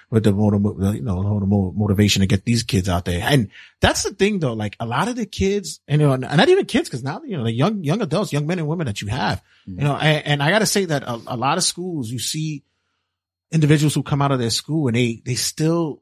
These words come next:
Speaker 1: look green. They still, and not even ring wise, like mentally, they're still
Speaker 2: Mm-hmm.
Speaker 1: unaware
Speaker 2: Mm-hmm.
Speaker 1: of what's going on. You guys really sit and nurture that. You
Speaker 2: Mm-hmm.
Speaker 1: browbeat it. You put it in
Speaker 2: Definitely.
Speaker 1: there.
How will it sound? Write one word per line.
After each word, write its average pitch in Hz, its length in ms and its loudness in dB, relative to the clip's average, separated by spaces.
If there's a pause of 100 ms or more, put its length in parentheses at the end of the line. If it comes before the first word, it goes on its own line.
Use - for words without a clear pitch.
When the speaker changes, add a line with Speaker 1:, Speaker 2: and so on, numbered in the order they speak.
(120)
Speaker 1:
look 139 320 -2
green. 131 480 -2
They 110 140 -4
still, 143 600 0
and 151 100 4
not 226 140 6
even 330 300 4
ring 269 280 -2
wise, 95 380 -2
like 113 260 -8
mentally, 135 540 0
they're 104 140 -2
still 160 480 2
Speaker 2:
Mm-hmm. - 120 -6
Speaker 1:
unaware 156 340 2
Speaker 2:
Mm-hmm. 156 40 2
Speaker 1:
of 147 60 2
what's 135 80 0
going 156 180 0
on. 120 140 0
You 233 120 2
guys 247 300 2
really 185 240 2
sit - 260 -4
and 113 200 -2
nurture 131 400 0
that. 76 260 -12
You 110 180 -8
Speaker 2:
Mm-hmm. 95 180 -6
Speaker 1:
browbeat 113 500 0
it. 90 120 -8
You 98 120 -10
put 123 160 -6
it 113 100 -6
in 127 120 -4
Speaker 2:
Definitely. 87 360 -4
Speaker 1:
there. 87 100 -12